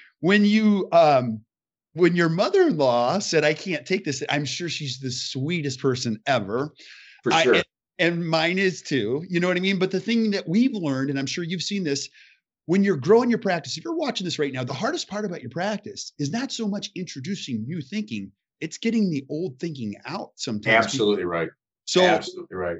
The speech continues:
Speaker 1: so how hard was that? Like, when you said you hit a sprint, was it just like, "Okay, let's do it"?
Speaker 2: Yeah, I wi-, I wish I could say I had a great conscious plan for bringing her along to the right kind of thinking.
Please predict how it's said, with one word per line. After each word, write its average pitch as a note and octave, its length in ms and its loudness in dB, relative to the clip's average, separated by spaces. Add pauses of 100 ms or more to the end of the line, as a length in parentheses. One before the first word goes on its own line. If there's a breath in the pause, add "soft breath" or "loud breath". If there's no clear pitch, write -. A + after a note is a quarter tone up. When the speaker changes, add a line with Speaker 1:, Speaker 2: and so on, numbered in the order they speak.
Speaker 1:
so - 640 -2 (100)
how G#3+ 300 2
hard F#3+ 420 0
was D#3 280 -6
that? E3 440 0
Like, D#3+ 220 2
when D#3+ 160 -2
you G#3 80 0
said E3 260 -4
you D3 80 -8
hit D3+ 140 -6
a - 20 -10
sprint, G3 720 -2 (500)
was D#3+ 200 4
it F#3 120 2
just F3 220 -2
like, D#3 180 2 (140)
"Okay, F#3+ 420 0 (800)
let's B2+ 220 -6
do A3 180 2
it"? - 180 -6 (800 loud breath)
Speaker 2:
Yeah, G2+ 180 4
I G#2 40 4
wi-, C3+ 320 6
I G#2+ 80 4
wish C#3 200 6
I C3 80 2
could A#2 140 0
say A2 140 6
I G#2 40 2
had G#2 140 4
a - 80 -4 (160)
great A2 380 2
conscious G#2 440 -4
plan F#2 540 0 (220)
for F#2+ 160 6
bringing G#2 360 2
her G2+ 140 2
along F#2+ 400 4
to F2+ 100 -6
the F2+ 100 2
right F#2 160 4
kind F2+ 180 -2
of E2+ 80 -6
thinking. - 380 -4